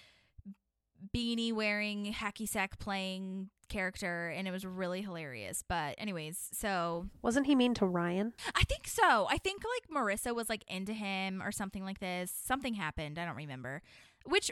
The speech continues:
Speaker 1: also, you guys, the O C is on H B O Max, P S A. Uh, so go ahead and get on that. I've been reliving my high school days.
Speaker 2: Yeah, I have not rewatched the O C the same amount of times I've w-, rewatched One Tree Hill, so I would not be able to tell you the
Speaker 1: Yeah,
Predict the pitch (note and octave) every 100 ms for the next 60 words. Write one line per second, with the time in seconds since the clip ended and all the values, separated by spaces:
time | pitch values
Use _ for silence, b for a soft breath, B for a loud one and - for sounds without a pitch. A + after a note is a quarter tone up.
0 | - - C4+ C#4+ C4+ A#3+ G#3 G3+ G#3 G#3+
1 | - A#3 G#3 G3+ F3 F#3+ - F3 F3 E3
2 | D3 - - F3+ E3+ - D#3 D3+ D3+ A3
3 | - E3+ D#3+ D#3 - D#3 D#3 - F3 F#3
4 | E3+ E3+ C#3+ C#3 D3+ F2 - G#3 A3 F3
5 | F#3 G#3 F#3 F3+ F3 E3+ E3+ F3+ - _
6 | - - E3+ F#3 - - G2 F2 F#3+ -
7 | - E3+ E3 G3 G3+ F#3+ F#3 F#3 F3 E3+
8 | - - E3 D#3 E3 - F3 E3 E3+ D#3+
9 | - F3 E3+ E3 E3 - D#3+ E3 F3 D#3+
10 | E3+ - - _ _ _ _ _ F#3 -
11 | _ - F3+ G3+ F3 F3 - - F#3 E3+
12 | E3+ - E3 F3 F#3 F3+ - G#3 G#3 G3+
13 | G3+ F#3 G3 - - A3 G3 F3+ F3 E3+